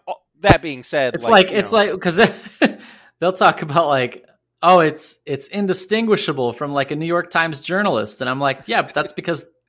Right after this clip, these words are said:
Speaker 2: those people aren't human. They're robots."
Speaker 1: Right,
Speaker 2: It's,
Speaker 1: right.
Speaker 2: it says
Speaker 1: Like
Speaker 2: nothing about actual, like, human creativity.
Speaker 1: Well, well, yeah, and it's mimicking, right? So, so it's, it's been trained on,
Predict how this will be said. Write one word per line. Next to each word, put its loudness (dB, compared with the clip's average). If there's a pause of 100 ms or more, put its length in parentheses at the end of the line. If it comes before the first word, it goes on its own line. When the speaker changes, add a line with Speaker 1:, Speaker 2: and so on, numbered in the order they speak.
(140)
Speaker 2:
those 0
people -6
aren't -2
human. -4
They're -6
robots." -2 (680)
Speaker 1:
Right, 0
Speaker 2:
It's, -6
Speaker 1:
right. -4
Speaker 2:
it -16
says 4
Speaker 1:
Like 4
Speaker 2:
nothing 2
about 6
actual, 4
like, -2
human -8
creativity. -8
Speaker 1:
Well, 4 (120)
well, -2
yeah, 2
and 0
it's -10
mimicking, -8
right? -10
So, -4
so -6
it's, -12
it's -14
been -12
trained -10
on, -10